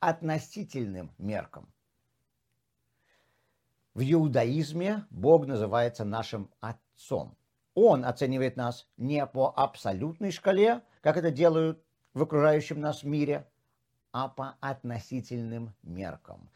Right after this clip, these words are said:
по отношению к тому, кем мы были до этого. Бог ищет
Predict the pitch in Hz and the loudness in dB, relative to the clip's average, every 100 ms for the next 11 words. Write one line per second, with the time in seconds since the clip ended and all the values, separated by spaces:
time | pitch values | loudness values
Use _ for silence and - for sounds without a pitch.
0 | _ _ 131 127 127 151 143 131 113 110 | _ _ 2 2 0 -4 -4 -2 -2 0
1 | 165 196 _ _ - 160 151 123 117 95 | 0 -2 _ _ -4 -2 0 -2 -2 -2
2 | 151 160 147 82 78 147 147 143 _ _ | 0 0 -2 -4 -2 0 0 -2 _ _
3 | - 131 117 82 55 50 - _ _ 87 | -4 -2 -2 -8 -14 -16 -18 _ _ -2
4 | 165 160 - 143 - 131 | 0 0 -2 -4 -4 -10